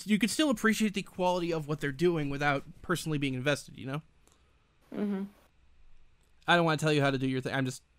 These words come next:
Speaker 1: you know what I'm saying.
Speaker 2: I know, I know.
Speaker 1: Yes. Uh,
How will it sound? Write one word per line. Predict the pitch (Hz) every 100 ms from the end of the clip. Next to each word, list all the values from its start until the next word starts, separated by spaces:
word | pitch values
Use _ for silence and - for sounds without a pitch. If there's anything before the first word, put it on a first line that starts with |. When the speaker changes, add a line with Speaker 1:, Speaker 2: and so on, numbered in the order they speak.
| -
Speaker 1:
you | 131
know | 104
what |
I'm | -
saying. | - - - - - - - _ _ -
Speaker 2:
I | 180 190
know, | 185 - - -
I | - 165 165
know. | - - - -
Speaker 1:
Yes. | 95 - - - - - 170
Uh, | 165 156